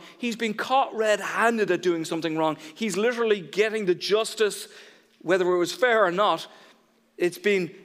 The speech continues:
expressed on his life right in that moment, and Jesus doesn't condemn him. He says, "I love you." Adam and Eve, they are awakened to their disobedience. It's like they actually,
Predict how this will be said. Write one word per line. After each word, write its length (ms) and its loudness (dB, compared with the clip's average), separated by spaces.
expressed 680 0
on 180 2
his 140 2
life 260 4
right 400 6
in 120 2
that 260 4
moment, 640 0
and 120 -12
Jesus 300 -8
doesn't 300 -8
condemn 340 -12
him. 140 -16
He 140 -18
says, 240 -16
"I 180 -18
love 180 -20
you." 100 -20
Adam 240 -4
and 100 -2
Eve, 300 -6
they 120 2
are 220 2
awakened 840 -4
to 100 -6
their 160 -2
disobedience. 720 -8
It's 140 -8
like 160 -6
they 220 -4
actually, 460 -8